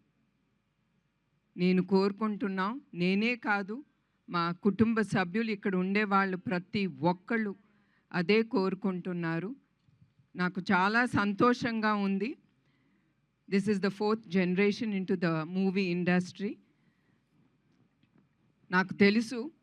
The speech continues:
రామ్ కసితో, అతను ఏంటి, అతని టాలెంట్ ఏంటి అనేది నిరూపించుకోవటానికి అతను చాలా కష్టం పడ్డాడు,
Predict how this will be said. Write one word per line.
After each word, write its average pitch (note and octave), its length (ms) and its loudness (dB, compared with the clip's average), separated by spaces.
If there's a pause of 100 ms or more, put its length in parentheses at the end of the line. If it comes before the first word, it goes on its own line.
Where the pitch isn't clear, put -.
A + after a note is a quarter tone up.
(1040)
రామ్ G3 460 2 (1200)
కసితో, G#3+ 580 2 (1600)
అతను G#3 300 2
ఏంటి, A3+ 580 0 (1040)
అతని F#3 360 0 (120)
టాలెంట్ A3 480 4
ఏంటి G#3 560 2 (720)
అనేది G#3 680 2 (600)
నిరూపించుకోవటానికి A#3 1200 2
అతను G3+ 340 -2
చాలా A3 540 4
కష్టం A3+ 600 -2
పడ్డాడు, G#3+ 760 0